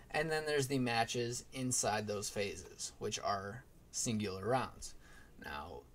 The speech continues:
the in-game phases, which I know there's a lot of phases getting thrown around, uh,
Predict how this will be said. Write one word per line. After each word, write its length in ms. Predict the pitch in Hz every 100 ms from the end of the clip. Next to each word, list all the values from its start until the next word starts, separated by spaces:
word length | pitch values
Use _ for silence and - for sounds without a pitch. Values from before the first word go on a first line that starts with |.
| -
the 220 | 113 113 -
in-game 560 | 180 196 175 175 175
phases, 680 | 156 170 165 160 165 160 - -
which 420 | - 107 - - - - -
I 80 | 110
know 300 | 110 107 120
there's 200 | 135 127
a 40 |
lot 160 | 123 113
of 80 | 113
phases 480 | - 139 135 127 120
getting 260 | 127 120
thrown 300 | 123 139 131
around, 480 | 123 131 139 139 139 - - - -
uh, 280 | - 101